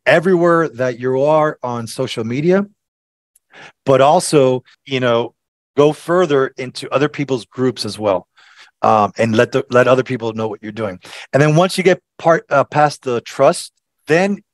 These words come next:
this, this part kinda goes back into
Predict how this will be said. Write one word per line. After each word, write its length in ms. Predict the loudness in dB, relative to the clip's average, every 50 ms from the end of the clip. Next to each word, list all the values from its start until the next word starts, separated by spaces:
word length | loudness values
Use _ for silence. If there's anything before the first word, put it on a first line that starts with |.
| _
this, 160 | -8 -8 -8 -8 -12 -14 -8 -6
this 160 | -6 -6 -2
part 260 | 0 0 0 0 0
kinda 260 | 0 0 2 2 2
goes 220 | 4 4 2 2 0
back 580 | -4 _ 2 2 4 4 2 0 -4 -10 -18 _ _ _ _ _ _ _
into 720 | -10 -10 -10 -12 -12 -14 -12 -10 -8 -8 -8 -8 -10 -10